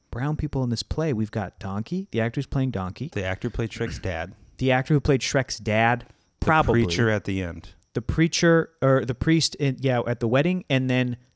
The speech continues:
Speaker 1: two of the three little pigs.
Speaker 2: Yes.
Speaker 1: <clears throat>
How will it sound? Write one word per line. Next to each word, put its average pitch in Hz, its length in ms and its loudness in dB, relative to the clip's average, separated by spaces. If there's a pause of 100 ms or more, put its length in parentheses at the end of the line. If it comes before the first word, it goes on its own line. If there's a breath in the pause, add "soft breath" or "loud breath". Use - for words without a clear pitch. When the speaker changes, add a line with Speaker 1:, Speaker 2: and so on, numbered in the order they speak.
(160)
Speaker 1:
two 175 280 4
of 139 140 2
the 120 260 2
three 139 240 -2
little 117 180 -2
pigs. - 400 -6
Speaker 2:
Yes. 95 320 -4 (460 loud breath)
Speaker 1:
<clears throat> - 100 -14